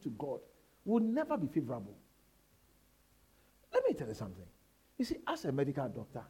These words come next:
and a pastor, I am a better quality to my,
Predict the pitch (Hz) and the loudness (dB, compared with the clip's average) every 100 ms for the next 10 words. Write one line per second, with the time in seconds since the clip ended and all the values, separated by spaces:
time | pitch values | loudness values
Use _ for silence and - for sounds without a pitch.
0 | - 127 110 - 110 - 95 - _ _ | -4 -2 -2 -6 -12 -12 -20 -20 _ _
1 | _ - 208 208 208 202 262 254 - 165 | _ 2 2 4 2 2 0 -2 -2 -2
2 | 123 - 107 - _ _ _ _ _ _ | -2 -8 -18 -20 _ _ _ _ _ _
3 | _ _ _ _ _ - 165 147 | _ _ _ _ _ 0 4 4